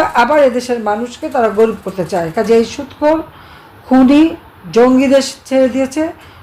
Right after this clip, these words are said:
জঙ্গিদের উপর নির্ভর করে দেশ চালায়। কাজে খুনি, জঙ্গি ইউনূস, এর হাত থেকে দেশকে রক্ষা করতে হবে, একে ক্ষমতা থেকে সরাতে হবে।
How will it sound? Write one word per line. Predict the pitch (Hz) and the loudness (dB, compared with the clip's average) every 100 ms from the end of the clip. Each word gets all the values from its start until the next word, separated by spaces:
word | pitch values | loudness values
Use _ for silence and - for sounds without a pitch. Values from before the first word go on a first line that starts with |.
| - | -2
জঙ্গিদের | 214 254 262 247 269 | 2 2 2 0 2
উপর | 262 | 2
নির্ভর | 240 240 247 269 | 2 2 2 2
করে | 269 | 2
দেশ | 233 240 240 | 2 2 2
চালায়। | 254 269 320 - - - - | 2 2 0 -6 -20 -20 -6
কাজে | 208 226 | 0 0
খুনি, | - - 254 277 269 | 0 0 2 4 2
জঙ্গি | 214 233 240 254 262 226 | 2 2 2 2 2 2
ইউনূস, | 214 277 320 - - - - - - - | 2 2 2 -4 -20 -20 -20 -20 -20 0
এর | 247 294 | 2 4
হাত | 254 240 | 2 -4
থেকে | 247 247 | -2 -2
দেশকে | 220 214 208 | -2 -4 -2
রক্ষা | 196 190 185 | -2 -2 -6
করতে | 160 - | -8 -8
হবে, | 175 196 | -4 -2
একে | 208 254 | 0 -2
ক্ষমতা | 233 208 254 | -2 -2 -4
থেকে | - 208 | -4 -4
সরাতে | 196 180 165 180 | 0 0 0 -2
হবে। | 160 160 | -4 -4